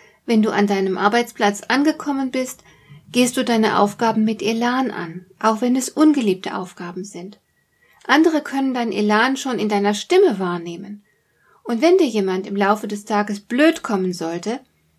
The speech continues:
dann wirst du dich davon nicht beeindrucken lassen. Du bleibst in der Stimmung, die du dir morgens nach dem Aufstehen bewusst ausgesucht hast.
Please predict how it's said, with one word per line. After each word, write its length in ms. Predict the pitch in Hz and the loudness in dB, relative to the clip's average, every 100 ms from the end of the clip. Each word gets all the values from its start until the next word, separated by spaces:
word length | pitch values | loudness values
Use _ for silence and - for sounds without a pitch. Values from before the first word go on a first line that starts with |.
| _ | _
dann 160 | 220 208 | 0 4
wirst 240 | 247 254 | 2 2
du 80 | 277 | -4
dich 180 | 277 269 | -4 -2
davon 460 | 269 254 226 208 | -4 -2 0 4
nicht 280 | 214 226 - | 4 2 -4
beeindrucken 640 | 277 262 302 285 185 165 | -4 0 0 0 -2 -6
lassen. 800 | 185 175 160 160 160 - - 156 | -8 -8 -12 -14 -14 -14 -14 -12
Du 160 | 185 208 | -4 -4
bleibst 640 | - 240 262 214 190 - | 0 2 4 4 2 -2
in 100 | 190 | -4
der 140 | 185 185 | -4 -4
Stimmung, 500 | - 214 190 185 190 | -4 -2 0 0 -4
die 100 | - | -4
du 120 | 196 | 0
dir 160 | 196 | 0
morgens 560 | 185 196 202 240 302 294 | 2 4 4 4 0 -2
nach 140 | - 202 | -2 -2
dem 200 | 185 - | -4 0
Aufstehen 520 | 202 208 - 226 202 | 0 0 -2 -2 0
bewusst 580 | 180 175 220 233 - - | -2 0 2 2 -2 0
ausgesucht 640 | 214 208 196 190 175 - | 0 0 -6 -6 -8 -10
hast. 320 | 185 196 - | -10 -10 -18